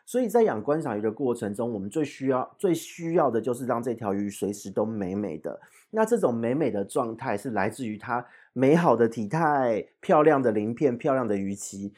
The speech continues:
那你如果缺乏的话，你就会发现奇怪，怎么长出来的鳞片和鳍都歪七扭八，而且它那个鳍断掉永远都长不回来，或是破掉伤口，那个鳍的破洞都修复得很慢。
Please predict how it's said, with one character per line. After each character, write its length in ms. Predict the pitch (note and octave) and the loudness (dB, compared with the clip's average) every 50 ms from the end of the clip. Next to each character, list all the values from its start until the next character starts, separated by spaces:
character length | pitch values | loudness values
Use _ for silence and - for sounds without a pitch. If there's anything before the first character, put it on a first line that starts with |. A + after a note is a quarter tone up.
| - _ _ | -18 _ _
那 160 | - G#3 A3+ | -4 -2 -2
你 120 | G#3 D#3+ C3+ | 0 0 0
如 140 | A#2+ C3+ E3 | 0 0 2
果 160 | F3 C#3+ A2 | 2 0 0
缺 220 | - - - C#3+ | 0 0 -2 0
乏 140 | C#3 C3 G#2 | 0 0 -2
的 40 | A2+ | -4
话， 120 | C3 C3 | -4 -4
你 40 | G2+ | -2
就 60 | G#2+ | -2
会 80 | C3 C#3 | -2 -2
发 180 | C#3 C#3 C3 | -2 -4 -6
现 160 | C3+ C#3+ C3+ B2 | -4 -4 -6 -6
奇 200 | A#2+ - - A2+ | -6 -10 -8 -6
怪， 120 | C#3 B2+ | -4 -4
怎 80 | G#2 A2+ | -4 -6
么 60 | A2+ | -6
长 220 | A#2 - F2 F#2 | -6 -8 -8 -8
出 100 | - - | -6 -6
来 60 | C3 | -4
的 100 | A2+ G#2+ | -2 -2
鳞 180 | G2 G2+ G2 G2+ | -2 -4 -6 -6
片 220 | G#2 - C3 A2+ | -6 -4 -4 -4
和 140 | A#2+ A#2+ A2 A2 | -4 -6 -8 -10
鳍 220 | - - G#2 F#2+ | -10 -14 -8 -4
都 140 | G2+ G#2 G#2 | -2 0 0
歪 180 | G#2 G#2+ G#2+ | 0 0 -2
七 200 | G#2 - - A2 A2 | -2 -6 -8 -8 -6
扭 280 | A2 G#2+ F#2+ E2 - - _ | -4 -4 -6 -6 -8 -8 _
八， 340 | - G#2 G2 F2 F#2 G2 - - _ - - | -4 -2 -2 -2 -4 -6 -8 -12 _ -8 -6
而 80 | C3+ | -2
且 200 | C3+ D#3+ - - - - _ _ _ _ _ _ | 0 0 0 0 -2 -8 _ _ _ _ _ _
它 160 | - - E3 | -10 -6 -4
那 100 | E3+ E3+ | 0 0
个 60 | D3 | 0
鳍 240 | C#3+ - - - A#2 | 0 -2 -6 -10 -6
断 220 | A#2 - D3 B2 A#2+ | -2 0 0 0 2
掉 160 | C#3 B2 A#2 | 2 2 2
永 160 | A#2 A#2+ C3+ | 2 2 0
远 100 | B2+ G#2+ | 0 0
都 100 | A2 A#2 | 0 0
长 220 | A#2 A#2+ F2 E2+ | 0 -2 -4 -6
不 160 | F2+ - A2+ - | -6 -8 -8 -6
回 220 | - G2+ E2+ F2 | -4 -4 -4 -4
来， 180 | F2 C#2+ C#2 - | -4 -4 -6 -4
或 140 | - C3 | -4 -4
是 80 | B2+ D3 | -4 -4
破 280 | C#3 - - F3+ C3+ C3 | -6 -4 -2 0 0 2
掉 160 | D#3+ D3 A#2 | 2 0 0
伤 240 | - - A#2 A2+ C3+ | -2 -2 -6 -6 -6
口， 140 | - C#3 - | -6 -6 -4
那 80 | D#3 D3+ | -4 -2
个 180 | C#3 B2+ A#2 A2 | 0 0 -2 -2
鳍 300 | A2+ - - - B2 A#2 | -4 -8 -10 -10 -6 -2
的 120 | C3+ B2 | -2 -2
破 280 | A#2 - - D#3+ C#3+ B2+ | -2 -2 0 0 0 0
洞 260 | - D3 C3+ B2+ A#2+ | 0 0 -2 -2 -2
都 100 | B2 B2 | -2 -4
修 220 | A#2+ - - A#2 | -2 -2 -2 -2
复 140 | A#2 - B2 | -2 -4 -6
得 100 | G#2 F#2 | -6 -6
很 100 | E2 F2 F2 | -8 -10 -14
慢。 280 | E2+ F2 G#2+ A2+ F2+ | -8 -4 -4 -4 -4